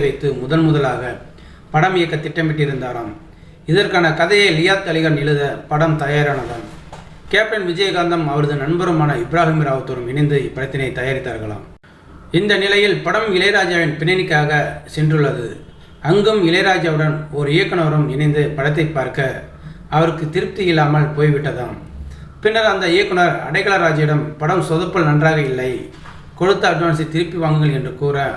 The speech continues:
அவரும் ராவுத்தரிடமிருந்து திரும்பி வாங்கிவிட்டாராம். இப்படி அடுத்தடுத்து வந்த நெகட்டிவ் விமர்சனங்களால்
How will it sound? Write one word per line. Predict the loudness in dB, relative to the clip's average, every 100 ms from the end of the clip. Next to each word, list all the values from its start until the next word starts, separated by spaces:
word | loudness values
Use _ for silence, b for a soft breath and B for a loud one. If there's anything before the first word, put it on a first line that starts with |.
| -10 -4
அவரும் | 0 2 4 2
ராவுத்தரிடமிருந்து | 2 0 0 0 -2 -4 -6 -8 -16 -18 B B
திரும்பி | -2 2 4 4
வாங்கிவிட்டாராம். | 4 2 0 -2 -6 -8 -10 -14 _ B B B B B
இப்படி | 0 2 4 4
அடுத்தடுத்து | 2 0 -4 -2 -2
வந்த | -2 -2 -2
நெகட்டிவ் | 0 -2 0 2
விமர்சனங்களால் | 2 0 0 0 0 -2